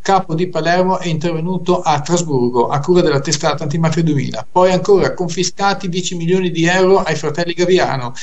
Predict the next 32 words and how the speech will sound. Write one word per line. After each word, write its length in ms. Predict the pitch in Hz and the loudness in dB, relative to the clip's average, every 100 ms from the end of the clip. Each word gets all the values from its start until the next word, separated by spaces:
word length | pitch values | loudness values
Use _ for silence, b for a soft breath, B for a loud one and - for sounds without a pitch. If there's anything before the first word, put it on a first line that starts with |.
| B | B
di 140 | - 165 | -4 0
Antimafia 500 | 165 170 165 160 170 | 2 2 2 2 2
duemila. 480 | 175 135 127 120 - B B B | 0 0 -4 -6 -8 B B B
E 260 | 196 185 180 | 2 4 4
qui 180 | 185 | 2
viene 240 | 170 160 156 | 0 -2 -4
riportata 840 | 160 180 147 175 156 143 156 147 - - | -6 -6 -4 0 0 0 -2 -2 -4 -6
anche, 640 | 151 156 147 160 156 135 | -2 -2 -2 -2 -2 -2
eh, 120 | 151 | -2
nella 460 | 143 147 147 143 139 | -2 -2 0 2 2
home 160 | 160 139 | 2 2
page 320 | 175 170 143 | 4 4 0
di 80 | 147 | -2
Antimafia 560 | 143 151 156 147 147 | -2 -2 -4 0 0
duemila 680 | 143 147 151 175 170 165 - B B B - 160 | 2 2 2 4 4 2 0 B B B -10 -2
la 140 | 160 | 0
morte 380 | 170 170 151 165 | 4 2 0 -4
di 100 | 156 | -6
Luciana 720 | 151 151 156 147 147 143 135 | -8 -8 -6 -4 -4 -4 -4
Alpi, 540 | - 165 143 117 135 131 | 0 2 2 -2 -8 -6
la 140 | 147 | -4
mamma 460 | 147 131 131 139 139 | -2 -4 -2 -2 -2
di 280 | 139 143 135 | 0 -2 0
Ilaria. 520 | 170 147 117 120 123 | 0 2 0 -2 -2
Da 100 | 135 | 2
ventiquattro 540 | 143 165 151 160 165 165 | 2 2 2 0 2 2
anni 240 | 160 156 | 2 0
cercava 400 | 151 143 - 156 | -2 -2 0 0
la 80 | 151 | 2
verità, 560 | 160 160 - 185 190 | 2 0 2 2 2
aveva 400 | - 151 147 139 | 0 -2 -2 -2
ottantacinque 1120 | 143 147 170 165 160 - - 123 - 101 - | -6 -2 -2 -2 -2 -4 -6 -8 -8 -8 -8